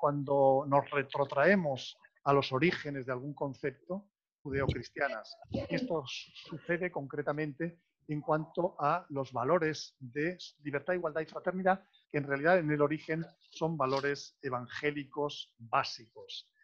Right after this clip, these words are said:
Eh, la libertad, pues es la facultad de optar por una cosa o por otra, empezando la facultad de optar por el bien o por el mal, y es, eh, una exigencia de la dignidad de los hijos de Dios que no pueden tener una existencia,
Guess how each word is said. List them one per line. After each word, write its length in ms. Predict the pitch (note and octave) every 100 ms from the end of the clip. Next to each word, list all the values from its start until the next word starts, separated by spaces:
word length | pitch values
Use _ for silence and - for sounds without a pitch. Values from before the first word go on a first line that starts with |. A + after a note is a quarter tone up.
| - - _ -
Eh, 160 | D3
la 120 | C#3+ C#3+
libertad, 560 | D3 D3+ C#3 G#3+ F3 B2+ _ _ _ _
pues 180 | D3+ F3+
es 140 | D#3
la 180 | E3+ F3
facultad 500 | - D3+ D3 B2+ F#3
de 60 | F#3
optar 260 | D#3 F3
por 120 | E3
una 180 | E3 F#3+
cosa 240 | - F#3+ G#3
o 140 | G#3
por 120 | C#3+
otra, 380 | F#3+ E3 A#2+ A2+ _
empezando 720 | B2+ A#2+ D#3+ F#3 G#3 A3 _ _ -
la 140 | C#3+
facultad 500 | C#3 - C#3 - F#3
de 100 | F3
optar 320 | D#3 F3 F3
por 140 | F3+ C#3+
el 140 | B2+
bien 400 | D3 G#3+ A3 -
o 120 | D#3
por 180 | - C3+
el 120 | B2+
mal, 340 | C3 D#3+ B2 - _ _ _
y 120 | D#3
es, 320 | G3 F#3+ -
eh, 300 | D#3+ D3 C#3+ -
una 200 | F3+ G3
exigencia 840 | - - C#3+ - G3 G#3+ - F3
de 140 | D3 C3+
la 100 | C3
dignidad 460 | C3 C3 D3+ F3
de 80 | D#3+
los 180 | C3 -
hijos 240 | - D#3 D3
de 80 |
Dios 360 | D#3 D#3 D#3+ - _ _ _ -
que 160 | D#3
no 160 | D3 A#2+
pueden 320 | D#3+ D#3+ D3
tener 260 | D3+ C#3+ D3
una 160 | D3
existencia, 960 | C#3+ - B2+ - C#3+ C#3+ - D#3 E3+